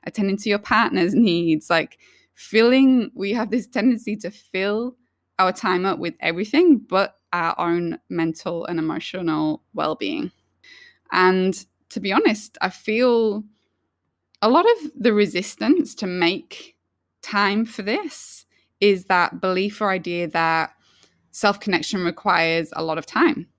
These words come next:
that it's this, like, long drawn out process that makes us feel,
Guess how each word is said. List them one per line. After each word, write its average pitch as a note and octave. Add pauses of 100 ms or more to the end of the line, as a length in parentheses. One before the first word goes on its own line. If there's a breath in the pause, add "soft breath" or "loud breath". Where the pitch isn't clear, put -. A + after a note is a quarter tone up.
(340)
that F3+
it's -
this, -
like, F3
long F3+
drawn E3+
out D#3+
process F#3+
that -
makes E3+
us F3+
feel, E3+